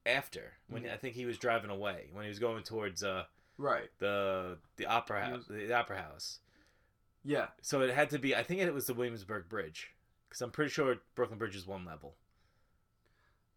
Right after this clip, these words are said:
Speaker 2: Brooklyn Bridge is, well,
Speaker 1: Mm.
Speaker 2: it's one level for cars, yeah.
Speaker 1: Right, yeah.
Speaker 2: It's one level for cars.
Speaker 1: But yeah, it has the walking path.
Speaker 2: Yeah.
Speaker 1: But yeah, like, this had, like, 'cause it had, like, the, uh, the bottom level closed.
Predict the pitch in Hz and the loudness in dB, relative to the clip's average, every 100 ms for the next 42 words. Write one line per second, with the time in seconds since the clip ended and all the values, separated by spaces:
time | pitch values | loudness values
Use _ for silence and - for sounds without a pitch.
0 | 120 113 131 135 120 120 113 113 - - | -12 -8 -6 -6 -6 -4 -6 -8 -12 -20
1 | _ _ _ _ _ 143 160 160 147 - | _ _ _ _ _ 0 2 0 -4 -12
2 | 98 92 - - 127 175 185 175 175 135 | -16 -18 -10 -8 2 6 8 6 2 -4
3 | 127 113 - - 95 - 127 117 98 104 | -2 -2 -2 -10 -12 -4 2 4 4 2
4 | 87 90 123 127 113 113 - - - - | 0 -4 -4 -4 -6 -10 -10 -10 -12 -8
5 | - 175 151 117 131 123 117 113 - 92 | 6 10 12 10 6 4 4 2 0 -10
6 | 95 - 120 - - _ - 151 147 120 | -10 -4 -2 -2 -8 _ 2 8 10 8
7 | 117 147 - 147 135 135 151 151 - 139 | 6 4 8 8 6 4 4 4 2 2
8 | 135 127 117 117 113 104 101 95 107 123 | 6 4 4 4 4 4 2 0 4 6
9 | 120 117 104 98 - 110 87 80 - | 6 2 -2 -4 -2 0 -2 -4 -14